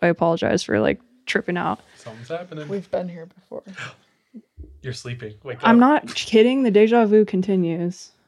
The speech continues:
Speaker 1: which is, like,
Speaker 3: Mm.
Speaker 1: extended deja vu is very weird to live through, like,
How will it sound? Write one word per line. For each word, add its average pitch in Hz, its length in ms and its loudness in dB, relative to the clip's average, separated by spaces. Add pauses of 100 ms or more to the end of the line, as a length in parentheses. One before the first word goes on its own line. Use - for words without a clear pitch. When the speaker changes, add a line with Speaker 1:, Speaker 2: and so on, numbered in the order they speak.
Speaker 1:
which 190 180 0
is, 175 220 2
like, 175 280 0
Speaker 3:
Mm. 170 40 -14 (100)
Speaker 1:
extended 208 560 2
deja 240 400 6
vu 247 240 6
is 175 220 4
very 185 500 4
weird 175 240 4
to 170 80 0
live 196 280 0
through, - 340 0
like, - 260 0